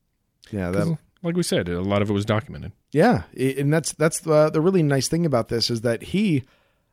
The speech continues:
Speaker 1: his perspective was that he was almost just as mystified as anybody else by it.
Speaker 2: Mm-hmm.
Speaker 1: You know, he was, he, again, given this, this, uh, I, I keep wanting to say disassociative nature of it, which,
Speaker 2: Sure.
Speaker 1: but that makes it sound like some sort of psychological diagnosis.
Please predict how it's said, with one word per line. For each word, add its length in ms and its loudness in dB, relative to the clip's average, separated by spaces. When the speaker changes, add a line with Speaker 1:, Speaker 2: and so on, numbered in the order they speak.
Speaker 1:
his 240 2
perspective 720 0
was 340 2
that 160 -4
he 160 -4
was 260 0
almost 440 0
just 280 -2
as 140 -4
mystified 600 0
as 100 0
anybody 400 0
else 220 0
by 220 -6
it. 180 -14
Speaker 2:
Mm-hmm. 200 -6
Speaker 1:
You 100 2
know, 80 2
he 220 4
was, 220 8
he, 480 -2
again, 420 4
given 240 2
this, 200 0
this, 300 -4
uh, 220 -8
I, 60 -2
I 40 2
keep 160 0
wanting 180 2
to 60 2
say 180 2
disassociative 1000 2
nature 360 0
of 120 4
it, 180 0
which, 100 -6
Speaker 2:
Sure. 140 -2
Speaker 1:
but 140 -4
that 120 -2
makes 240 -2
it 120 -6
sound 220 -2
like 120 -4
some 160 -6
sort 220 -4
of 100 -8
psychological 600 -8
diagnosis. 840 -2